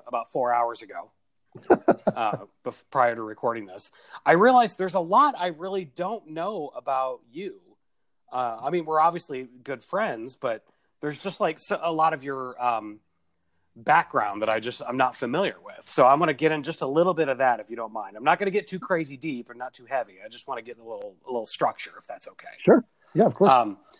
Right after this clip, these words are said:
Speaker 1: so I mentioned before, you're in the Kansas City area. Um,
Speaker 2: Yes.
Speaker 1: are you native to that area? Were you born in that area? Were you born someone e-, born somewhere else and then moved to that area?
Speaker 2: Yeah. So I was born in a very small town in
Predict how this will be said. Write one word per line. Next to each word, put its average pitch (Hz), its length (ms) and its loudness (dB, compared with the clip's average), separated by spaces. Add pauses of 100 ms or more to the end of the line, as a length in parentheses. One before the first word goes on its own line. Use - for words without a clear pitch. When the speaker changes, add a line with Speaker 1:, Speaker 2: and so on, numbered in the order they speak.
(100)
Speaker 1:
so 160 160 6
I 151 40 8
mentioned 190 340 4
before, 165 260 4
you're 160 180 2
in 165 60 0
the 139 60 -4
Kansas 139 360 -4
City 127 240 -2
area. 90 420 -14 (840)
Um, 120 240 6
Speaker 2:
Yes. 160 300 2 (460)
Speaker 1:
are 135 80 6
you 220 440 2
native 147 480 2
to 185 80 -6
that 185 200 4
area? 175 300 -2
Were 156 80 -8
you 160 120 -10
born 139 360 -2
in 170 80 -4
that 170 160 -4
area? 160 320 -4
Were 127 80 -8
you 120 80 -8
born 135 300 -6
someone 135 300 -8
e-, - 20 -6 (340)
born 139 240 -4
somewhere 131 340 -8
else 120 300 -4
and 120 80 -10
then 110 80 -8
moved 117 280 -6
to 151 40 -8
that 135 160 2
area? 147 340 -4 (760)
Speaker 2:
Yeah. 180 260 8
So 180 380 8
I 165 180 8
was 233 240 6
born 190 460 6
in 196 100 4
a 151 60 4
very 160 260 8
small 175 260 4
town 165 240 4
in 160 120 6